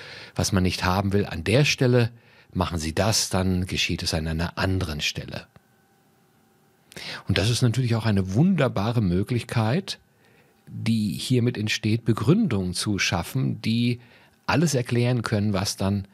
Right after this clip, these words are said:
schief geht. Wenn wir jetzt aber sehen, dass man doch noch mal wortbrüchig geworden ist, dann, ja, dann sind es gleichzeitig mehrere Signale. Zum einen ein Signal an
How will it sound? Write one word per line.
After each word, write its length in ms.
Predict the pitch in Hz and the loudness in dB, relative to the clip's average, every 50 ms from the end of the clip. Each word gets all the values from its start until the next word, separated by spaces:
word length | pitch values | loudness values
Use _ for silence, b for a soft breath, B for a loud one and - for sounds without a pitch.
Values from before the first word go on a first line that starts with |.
| b b b b b b | b b b b b b
schief 340 | - - - 104 - - | -4 -2 -2 -2 -2 -4
geht. 320 | - - - - - - - _ _ _ _ _ _ _ _ _ _ _ _ _ _ _ _ _ _ _ _ _ _ B B B B B B B B B B B B B B B B B B B B B B B B B B B B B B B - | -6 -8 -8 -10 -10 -12 -12 _ _ _ _ _ _ _ _ _ _ _ _ _ _ _ _ _ _ _ _ _ _ B B B B B B B B B B B B B B B B B B B B B B B B B B B B B B B 2
Wenn 140 | 120 151 165 | 4 6 6
wir 80 | 170 | 6
jetzt 180 | 165 165 - 170 | 4 4 4 4
aber 180 | 151 139 120 | 4 6 4
sehen, 380 | 104 98 107 117 135 175 190 180 | 4 4 4 4 4 4 4 4
dass 260 | 151 143 139 - - | 4 2 2 0 0
man 340 | 135 131 131 127 127 117 104 | 0 0 2 2 2 2 4
doch 260 | 131 151 147 - - | 2 2 2 2 2
noch 240 | 147 143 127 - 113 | 2 2 2 2 2
mal 440 | 120 113 113 113 117 120 113 92 85 | 2 2 4 4 4 4 2 2 2
wortbrüchig 760 | 101 107 139 170 - - - 110 135 139 - - 123 - - | 2 4 4 2 0 -4 -2 0 2 2 2 0 -2 -2 -2
geworden 480 | - 110 95 98 90 95 120 127 151 139 | -4 -2 0 2 2 2 2 2 0 0
ist, 280 | - 151 143 - - | 0 0 0 0 0
dann, 220 | 135 123 127 117 - - - - - - - - _ _ - - - - 113 | 0 0 0 -2 -4 -10 -16 -20 -20 -20 -20 -20 _ _ -20 -14 -8 -4 -2
ja, 240 | 123 131 139 139 | -2 0 0 0
dann 160 | 113 107 104 101 | 0 0 0 0
sind 200 | - 139 131 131 | 0 0 0 0
es 140 | 120 - | 0 0
gleichzeitig 560 | - 120 110 120 117 - - 127 113 113 110 110 | 2 2 2 2 0 -2 -2 -2 -2 -2 -2 0
mehrere 380 | 107 107 110 120 113 104 95 | 2 4 4 2 2 0 -2
Signale. 540 | 92 98 - 85 78 73 - - - - - | -2 -4 -4 -2 -4 -4 -6 -6 -8 -10 -8
Zum 260 | - - - 117 - | -4 0 0 0 0
einen 340 | - 110 120 143 165 165 - | 0 2 2 4 2 2 0
ein 240 | - - 110 117 120 | -2 -4 -2 -2 -2
Signal 500 | 113 117 117 - 110 113 113 120 123 113 | -2 -2 -2 0 2 2 2 2 2 0
an 300 | - 110 110 110 113 | 0 0 0 0 0